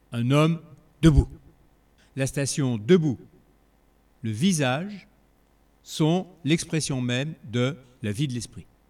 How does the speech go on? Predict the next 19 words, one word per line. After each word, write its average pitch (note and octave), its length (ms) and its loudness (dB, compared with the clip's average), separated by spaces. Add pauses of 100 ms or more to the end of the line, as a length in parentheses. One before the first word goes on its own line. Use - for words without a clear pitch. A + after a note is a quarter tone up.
(960)
et D3 160 -2
de C3 120 0
la C3+ 520 2 (160)
dignité F3 760 6 (1600)
de E3 260 2
cette C3+ 240 -2
vie D#3 160 0
de C#3+ 80 -2
l'esprit, D3 540 0 (580)
enfin E3+ 520 2 (120)
reconnue C#3+ 640 4 (360)
dans F#3 260 2
le B3 280 6 (440)
divin. D#3+ 560 4 (1400)
C'est-à-dire D3+ 480 2
que - 80 -2
la C3+ 140 2
deuxième C#3+ 440 2
étape, G#3+ 500 0